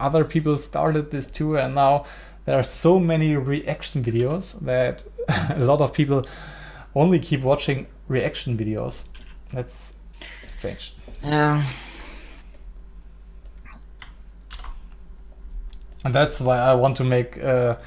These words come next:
Speaker 2: Whoa.
Speaker 1: that's why I only made one video where I'm reviewing this stuff, and I will make these live streams, but I won't make more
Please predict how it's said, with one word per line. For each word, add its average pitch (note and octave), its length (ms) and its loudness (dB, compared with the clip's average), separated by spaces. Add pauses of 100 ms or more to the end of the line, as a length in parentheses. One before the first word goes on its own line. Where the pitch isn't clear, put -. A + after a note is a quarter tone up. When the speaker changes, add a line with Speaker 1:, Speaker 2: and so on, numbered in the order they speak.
(120)
Speaker 2:
Whoa. F#2+ 240 6 (220)
Speaker 1:
that's C#3+ 180 2
why C#3+ 180 8
I C3+ 60 6
only D3 260 8
made B2 240 4
one B2 320 4
video A#2+ 300 4
where A#2 260 6
I'm A#2 440 2 (100)
reviewing B2 640 2
this A#2+ 140 -2
stuff, A#2+ 340 -2
and B2 120 -4
I A#2+ 100 2
will C3 160 0
make C3+ 220 0
these A#2+ 200 -2
live C3 200 0
streams, D3 340 -2
but A#2 180 2
I A2 140 6
won't A#2 420 0
make A#2 340 -4
more A2 460 -2